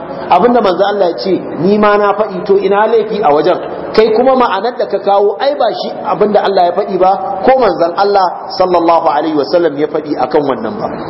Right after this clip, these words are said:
Ina fata an gane. To, sai mu kwana, mu tashi a wannan gabar alwajhu sadis, fuska ta shida wajen warware shubhar irin wa'annan mutanen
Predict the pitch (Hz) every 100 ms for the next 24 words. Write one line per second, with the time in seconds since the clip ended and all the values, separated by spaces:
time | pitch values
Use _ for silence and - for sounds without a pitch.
0 | - - 190 208 180 165 165 160 156 151
1 | 123 - - - 127 190 196 170 185 190
2 | 196 196 202 - - - - - - -
3 | - - - - 185 185 175 151 135 156
4 | 196 202 - - 143 - 160 160 - 156
5 | 156 190 165 156 - 175 175 143 - -
6 | - - - 208 - 185 170 180 214 190
7 | 180 180 - - 147 180 190 196 208 262
8 | 240 190 170 - 220 214 202 208 - 311
9 | 262 220 208 190 180 170 175 165 180